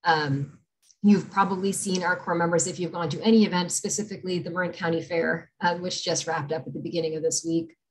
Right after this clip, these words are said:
Our crews were there doing all of the, um,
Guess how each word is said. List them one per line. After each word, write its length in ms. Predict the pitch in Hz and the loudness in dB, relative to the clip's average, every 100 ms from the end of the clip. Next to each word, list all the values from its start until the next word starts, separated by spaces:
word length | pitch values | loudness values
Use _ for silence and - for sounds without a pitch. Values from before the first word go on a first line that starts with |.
| _ _ | _ _
Our 120 | 185 | -2
crews 400 | 180 - 180 175 | 0 0 0 2
were 160 | 170 175 | 0 0
there 400 | 165 165 165 165 | 0 2 2 2
doing 640 | 151 170 165 165 160 160 - | 0 -4 0 2 2 -2 -2
all 380 | 170 170 170 180 | 2 2 2 -2
of 300 | 165 170 147 | -4 -4 -6
the, 420 | 170 156 156 151 - | -10 -8 -8 -10 -8
um, 480 | 156 131 131 139 | -2 0 0 -2